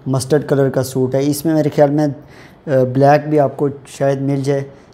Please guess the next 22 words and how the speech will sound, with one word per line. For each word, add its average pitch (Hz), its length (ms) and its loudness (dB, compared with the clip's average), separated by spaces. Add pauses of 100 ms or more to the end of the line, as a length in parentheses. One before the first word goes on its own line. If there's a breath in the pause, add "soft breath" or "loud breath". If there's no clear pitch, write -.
(120)
लेकिन 139 260 -4
अभी 139 580 0 (120)
black 127 340 -2
ख़त्म 135 240 -4
हुआ 131 120 -2
हुआ 131 100 -2
है। 131 60 -2
इसकी 131 220 -6
मैं 131 100 -2
आपको 127 200 -4
close 131 320 -2
करके 131 300 -4
भी 131 220 -4
finishing 131 500 -4
embroidery 123 420 -2
दिखा 127 280 -4
देता 120 200 -4
हूँ, 127 80 -4
ये 123 80 -2
check 127 240 -8
करें 127 160 -10
आप। 123 100 -12